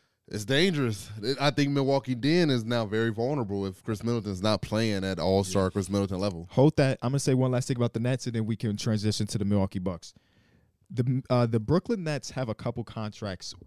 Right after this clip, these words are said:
Speaker 3: worth trading and one potential first-round pick that they can throw into the pot if they wanna say, "Hey, we,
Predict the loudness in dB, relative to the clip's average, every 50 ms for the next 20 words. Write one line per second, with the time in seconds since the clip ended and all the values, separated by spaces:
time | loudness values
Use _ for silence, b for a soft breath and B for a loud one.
0 | _ _ _ 0 2 4 4 4 2 0 0 0 2 2 0 -2 -4 -6 -6 -4
1 | -2 0 0 0 0 -2 -4 -4 -2 -4 -4 -2 -4 -2 0 0 -2 -2 -2 -4
2 | -4 -4 -4 -6 -6 -6 -8 -8 -14 _ _ _ _ _ _ _ _ _ _ -6
3 | -4 -2 0 -2 -2 -2 -2 -4 -4 -6 -6 -6 -2 0 0 0 0 -2 -4 -4
4 | -6 -6 -4 -6 -4 -4 -4 -4 -6 -6 -2 -2 -2 -2 0 0 0 2 2 0
5 | -2 -4 -4 -4 -4 -2 2 2 2 2 2 -2 b b b b b b b b
6 | b b b b b 0 2 2 2